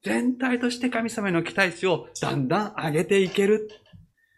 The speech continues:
そして神様からいただく栄誉をみんなで分かち合っていく。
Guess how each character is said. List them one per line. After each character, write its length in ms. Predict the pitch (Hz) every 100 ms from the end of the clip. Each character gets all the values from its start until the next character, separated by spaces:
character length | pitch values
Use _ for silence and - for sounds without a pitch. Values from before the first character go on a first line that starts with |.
| _ _ _ _ _ _ _ _ - _ - - - - _ _ _ _ _ -
そ 100 | 226
し 60 | 220
て 80 |
神 180 | 214 214
様 220 | 196 175
か 80 | 160
ら 60 | 151
い 60 |
た 80 | 147
だ 100 | 147
く 180 | 143 131
栄 200 | 147 139
誉 140 | 120
を 40 | 117
み 180 | 117 117
ん 80 |
な 120 | 120 196
で 100 | 240
分 140 | 170
か 140 | 143
ち 200 | 165 -
合 60 | 240
っ 20 |
て 180 | 247 196
い 120 | -
く。 260 | - -